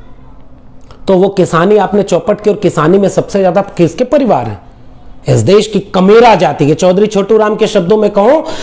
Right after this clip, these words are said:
तो ये जंग कमेरा बनाम लुटेरा की है।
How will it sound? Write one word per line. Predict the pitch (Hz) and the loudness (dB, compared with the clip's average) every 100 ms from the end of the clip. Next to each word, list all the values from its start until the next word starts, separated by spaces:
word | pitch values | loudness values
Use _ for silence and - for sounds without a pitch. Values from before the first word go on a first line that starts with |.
| - 202 | -4 2
तो | |
ये | 196 202 | 4 4
जंग | 147 - 277 349 359 - - - - | 2 2 4 4 2 0 -8 -14 -2
कमेरा | 185 190 214 240 262 240 | 0 4 4 6 6 4
बनाम | 180 185 240 240 | 2 2 2 2
लुटेरा | 165 180 220 214 214 202 | 2 2 4 4 6 4
की | 185 160 | 0 0
है। | 147 254 127 - | 0 0 -2 -6